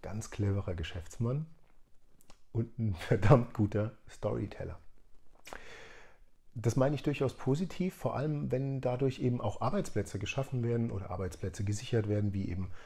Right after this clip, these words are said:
zum Beispiel in Bruichladdich oder auf Islay. Er schafft sich mit dem ganzen Thema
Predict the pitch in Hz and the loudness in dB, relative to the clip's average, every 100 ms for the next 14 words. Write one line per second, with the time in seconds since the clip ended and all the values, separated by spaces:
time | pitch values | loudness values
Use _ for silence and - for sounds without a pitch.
0 | - - 92 82 104 98 104 - 92 107 | -10 -8 -6 -4 -4 -4 -4 -4 -2 -2
1 | 104 92 90 - 98 87 85 - - - | -2 -4 -4 -2 -2 -2 -4 -8 -10 -12
2 | - - - - - - - - - - | -12 -16 -16 -16 -18 -16 -10 -8 -8 -12
3 | - - 101 143 - 160 143 131 127 117 | -10 -2 4 4 4 0 0 2 4 6
4 | 123 - 120 131 120 113 107 | 4 2 2 4 4 4 2